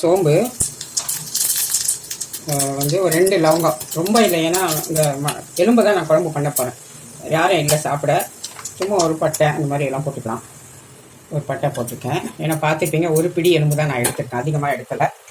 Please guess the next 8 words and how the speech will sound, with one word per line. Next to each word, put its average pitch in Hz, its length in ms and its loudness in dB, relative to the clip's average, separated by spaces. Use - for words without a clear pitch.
இப்போ 147 180 -4
இதுல 147 180 2
வந்து 151 220 0
நம்ம 147 220 -4
இது 175 120 -2
வந்து 160 200 2
ஒரு 151 160 0
சூப் 233 200 0